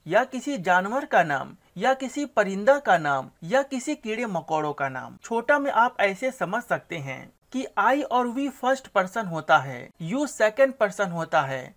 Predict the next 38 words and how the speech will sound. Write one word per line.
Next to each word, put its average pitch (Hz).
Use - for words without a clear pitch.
और 226
बाकी 262
सब 262
थर्ड 190
पर्सन 156
होते 135
हैं। 120
अब 240
यहाँ 247
मैं 262
आपको 226
एक 240
और 254
जरूरी 202
बात 170
बता 143
दूं, 131
थर्ड -
पर्सन 269
में 277
सिंगुलर 233
नंबर 226
और 208
प्लूरल 185
दोनों 214
होते 139
हैं, 123
यानी 185
एक 208
वचन 208
भी 254
होते 262
हैं 294
और 202
बहुवचन 170
भी 147
होते 127
हैं, 127